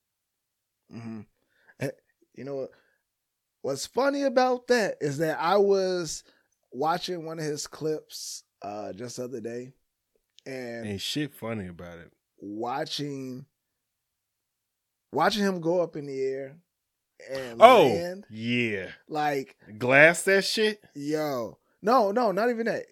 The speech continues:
Speaker 1: Yeah, it looks good. It's all good shit. But for some reason, because of the Derrick Rose era that we know about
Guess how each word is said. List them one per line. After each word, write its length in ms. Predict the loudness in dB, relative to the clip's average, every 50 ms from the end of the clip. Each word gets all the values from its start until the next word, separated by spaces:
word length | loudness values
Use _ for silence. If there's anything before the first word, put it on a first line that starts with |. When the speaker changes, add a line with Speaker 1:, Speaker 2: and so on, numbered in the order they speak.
| -16 -4
Speaker 1:
Yeah, 220 | 4 8 8 10
it 40 | 8
looks 380 | 8 8 6 6 6 6 0 -8
good. 320 | -10 -8 -8 -8 -8 -10 -14 -16 _ _ -8
It's 140 | -4 2 4
all 640 | 6 6 6 6 4 2 0 -2 -4 -8 -12 -20 _ _ _ _ -12 -2
good 280 | 2 2 2 2 0 -2
shit. 420 | -4 -2 0 0 0 0 -4 -10 _ _ -20 -20 _ _ _
But 340 | -4 -2 0 0 0 0 -2 -4 -8 -14 _ _
for 140 | -2 -2 -2
some 240 | 2 2 2 2 2
reason, 340 | 0 -2 0 0 -2 -4 -4
because 380 | -6 -8 -6 -2 -2 -2 -2 -2
of 120 | -6 -4
the 180 | -4 -4 -4 -4
Derrick 420 | -6 -6 -2 0 2 2 2 0 -2
Rose 540 | -4 -4 -2 0 0 0 -2 -2 -6 -8 -8
era 360 | -6 -4 -4 -2 -2 -4 -4
that 320 | -4 -4 -4 -4 -6 -8 -10
we 180 | -10 -10 -10 -10
know 280 | -6 -4 0 0 2
about 500 | 0 0 0 -2 -2 -2 -4 -4 -6 -8